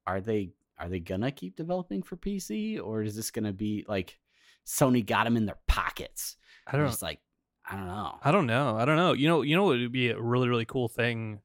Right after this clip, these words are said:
Speaker 2: to do if we could, if we could manage it? Uh, i-, if I get a wild hair at my, at, at, at my butthole, I'll reach out to try to get somebody from Squanch Games to talk to us.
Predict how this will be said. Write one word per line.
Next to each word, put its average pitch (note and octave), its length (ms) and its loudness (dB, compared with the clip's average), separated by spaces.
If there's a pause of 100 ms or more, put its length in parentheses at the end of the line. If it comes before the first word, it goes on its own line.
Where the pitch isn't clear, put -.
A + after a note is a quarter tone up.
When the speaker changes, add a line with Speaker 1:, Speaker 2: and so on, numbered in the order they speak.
(160)
Speaker 2:
to B2+ 100 -2
do A#2+ 340 4
if G#2 120 -4
we B2 100 0
could, G#2+ 220 -4
if B2+ 120 -8
we B2+ 80 -4
could A#2 100 -4
manage A2 400 2
it? G2+ 200 -6 (580)
Uh, A2 500 4 (180)
i-, B2 260 0 (120)
if B2+ 220 -2
I C#3+ 80 8
get D3+ 120 4
a C3 60 6
wild A#2 440 6
hair B2+ 220 -2
at G#2 80 -6
my, G#2+ 180 -4 (260)
at, A#2+ 100 -10 (120)
at, A#2+ 180 -6
at G#2+ 100 -8
my G#2 100 -8
butthole, G#2 640 -4 (600)
I'll B2 140 -4
reach C3 380 4
out A#2+ 180 6
to A#2 100 -2
try A#2+ 200 0
to A2 80 0
get A2 180 -2
somebody A2 180 -2
from G#2+ 160 -8
Squanch G#2+ 380 -4
Games G#2+ 300 -6
to G2+ 60 -12
talk G#2 300 -8
to A2 100 -10
us. A2 320 -12